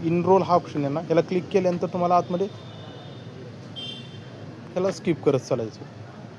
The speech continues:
नेक्स्ट, परत ह्याच्यामध्ये व्हिडिओ आहेत, हे तुम्हाला रन करायचे आहेत. त्याच्यानंतर हा व्हिडिओ आहे, मी स्किप करतोय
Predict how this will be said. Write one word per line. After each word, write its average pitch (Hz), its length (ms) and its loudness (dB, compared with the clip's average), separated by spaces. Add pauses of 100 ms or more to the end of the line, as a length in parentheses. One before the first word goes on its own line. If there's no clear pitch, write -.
(320)
नेक्स्ट, 165 300 2 (240)
परत 139 180 0
ह्याच्यामध्ये 170 460 2 (880)
व्हिडिओ 151 280 6
आहेत, 131 240 6 (1160)
हे 160 100 -6
तुम्हाला 175 220 2 (180)
रन 165 200 8
करायचे 120 320 4
आहेत. - 180 -8 (300)
त्याच्यानंतर 170 480 0 (120)
हा 175 80 6
व्हिडिओ 139 260 4
आहे, 123 200 2 (340)
मी 185 80 2
स्किप 226 340 0
करतोय 180 260 6